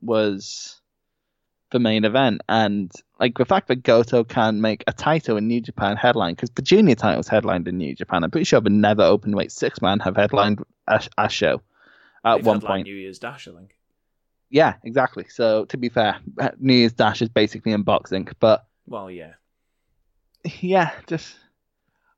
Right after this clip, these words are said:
Speaker 2: What
Speaker 1: So
Speaker 2: I will
Speaker 1: Ibushi
Speaker 2: say,
Speaker 1: won.
Speaker 2: though, is, what I will say is, though, when you think Haruki Goto, what
Speaker 1: Mm-hmm.
Speaker 2: championship do you think?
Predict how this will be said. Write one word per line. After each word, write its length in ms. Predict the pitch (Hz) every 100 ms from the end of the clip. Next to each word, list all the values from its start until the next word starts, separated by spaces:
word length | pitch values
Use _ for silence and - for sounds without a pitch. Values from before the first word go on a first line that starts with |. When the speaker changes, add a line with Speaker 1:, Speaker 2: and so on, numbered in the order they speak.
| _ -
Speaker 2:
What 200 | 190 214
Speaker 1:
So 80 | 220
Speaker 2:
I 40 |
will 80 | 202
Speaker 1:
Ibushi 220 | 285 - 220
Speaker 2:
say, 80 | 135
Speaker 1:
won. 120 | 101
Speaker 2:
though, 140 | 101
is, 300 | 85 71 - -
what 180 | 151 180
I 40 |
will 240 | 175 190
say 340 | 185 - 160 107
is, 180 | 95 -
though, 320 | 90 82 - _ _ _ _ _ _ _ _ _ _
when 320 | 117 135 139
you 100 | 135
think 280 | - 131 123
Haruki 360 | 127 127 117
Goto, 600 | 113 127 120 - 90 95 - _ _
what 220 | 113 104
Speaker 1:
Mm-hmm. 100 | -
Speaker 2:
championship 500 | 123 113 113 113 101
do 80 | 95
you 80 | 110
think? 380 | 160 127 73